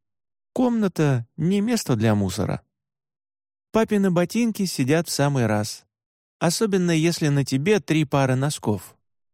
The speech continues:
Из отражения на меня смотрит незнакомец. Я верчусь перед ним, пытаясь примириться с одеждой —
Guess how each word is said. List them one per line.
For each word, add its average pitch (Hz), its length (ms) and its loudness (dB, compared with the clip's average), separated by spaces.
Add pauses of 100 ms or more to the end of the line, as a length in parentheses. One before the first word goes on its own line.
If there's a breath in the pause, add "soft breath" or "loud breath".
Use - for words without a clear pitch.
(680)
Из 139 180 2
отражения 170 720 2
на 143 100 0
меня 196 260 -2
смотрит 147 520 -2
незнакомец. 107 960 -4 (640)
Я 190 180 2
верчусь 180 420 0
перед 127 300 2
ним, 117 200 2
пытаясь 147 380 0
примириться 139 540 -2
с - 100 -6
одеждой — 110 580 0